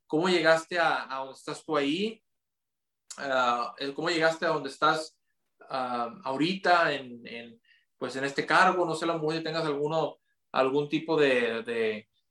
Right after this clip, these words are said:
pues, de, de recomendación. Ya sé que, que la verdad tú me, te admiro mucho por esa energía que tienes y esa, eh, motivación para aprender más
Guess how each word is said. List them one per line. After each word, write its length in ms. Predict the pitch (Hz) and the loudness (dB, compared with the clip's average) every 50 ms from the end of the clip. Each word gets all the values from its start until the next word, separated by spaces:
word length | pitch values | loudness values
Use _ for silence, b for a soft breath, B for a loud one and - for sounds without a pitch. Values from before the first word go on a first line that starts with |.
| _ _ _ _ | _ _ _ _
pues, 240 | - 131 131 127 123 | -4 -4 -4 -4 -4
de, 640 | 127 123 120 117 113 113 113 113 110 107 104 104 _ _ _ _ _ _ _ _ _ _ | -4 -2 0 2 2 2 2 0 -2 -4 -6 -10 _ _ _ _ _ _ _ _ _ _
de 140 | - - 135 | -4 -2 0
recomendación. 1000 | 143 139 - 143 143 143 139 135 135 - - 170 175 180 185 196 190 190 - _ | 2 2 2 2 0 2 0 0 0 2 4 6 8 8 8 6 4 0 -6 _
Ya 120 | - 139 135 | -12 -12 -10
sé 140 | 139 147 - | -10 -6 -4
que, 300 | 160 147 139 123 - _ _ | -2 -2 -2 -2 -6 _ _
que 80 | - | -8
la 100 | 131 131 | -6 -4
verdad 220 | 131 131 135 135 135 | -2 0 -2 -2 -2
tú 180 | - 147 143 147 | -2 -4 -4 -2
me, 320 | 147 147 143 131 - - - - - _ _ | -2 -2 -2 -2 -4 -8 -14 -18 -20 _ _
te 100 | - 143 | -2 0
admiro 260 | 135 147 156 165 170 | 2 2 2 2 2
mucho 360 | 160 165 180 180 - 185 - | 2 2 2 2 0 -2 0
por 120 | - 151 147 | 4 4 4
esa 300 | 147 - - 156 156 147 | 4 4 2 2 2 2
energía 460 | 139 139 131 - - - 165 170 165 | 0 -2 -6 -8 -6 -2 0 0 2
que 100 | 160 151 | 0 -2
tienes 480 | - - 143 143 147 151 160 160 156 160 | 0 2 2 2 2 2 2 0 2 2
y 60 | 143 | 2
esa, 420 | 139 139 - 151 147 143 131 - - _ _ _ _ _ _ _ | 2 2 2 4 4 4 2 0 -6 _ _ _ _ _ _ _
eh, 260 | - 123 123 120 120 | -4 0 2 2 2
motivación 580 | 120 127 131 131 - 131 131 120 - 143 143 151 | 0 -2 -4 -2 0 2 2 2 2 2 2 4
para 140 | 165 156 143 | 4 2 2
aprender 280 | 143 135 135 139 143 | 2 2 0 0 0
más 480 | 143 139 147 165 165 - - - - _ | 2 4 4 4 2 0 -6 -12 -16 _